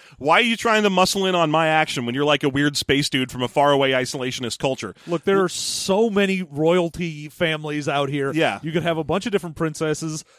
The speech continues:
Speaker 2: ones with more money and more to offer you.
Speaker 1: Yeah, you could marry that fish lady I did in the bonus content a while back. Remember her?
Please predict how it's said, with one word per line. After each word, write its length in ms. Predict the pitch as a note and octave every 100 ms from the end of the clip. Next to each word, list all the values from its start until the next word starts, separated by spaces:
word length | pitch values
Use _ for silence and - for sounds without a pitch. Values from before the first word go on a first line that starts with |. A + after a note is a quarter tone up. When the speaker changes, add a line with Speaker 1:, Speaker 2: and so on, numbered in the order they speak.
| _
Speaker 2:
ones 340 | C3 E3 A3+ F#3
with 180 | G3 B2
more 360 | C3 E3 C4
money 420 | G3 C4 E3+ E3+
and 180 | D#3+ E3
more 240 | D3+ F#3+ G3
to 120 | F3+
offer 360 | D3 G3+ - D#3
you. 240 | D3 C#3
Speaker 1:
Yeah, 180 | C4 G#4+
you 100 | G#3+
could 140 | G#3+
marry 160 | A3+ B3
that 140 | A#3
fish 320 | - B3 D4 F#3
lady 240 | C#3+ C3
I 60 | C#3
did 100 | F3+
in 40 |
the 60 | D#3+
bonus 320 | D3 B3+ -
content 320 | C#3 A#2+ A#2+
a 60 | A#2+
while 180 | A#2
back. 240 | A2+ A#2 A#2
Remember 220 | E3 F#3
her? 280 | E3 A3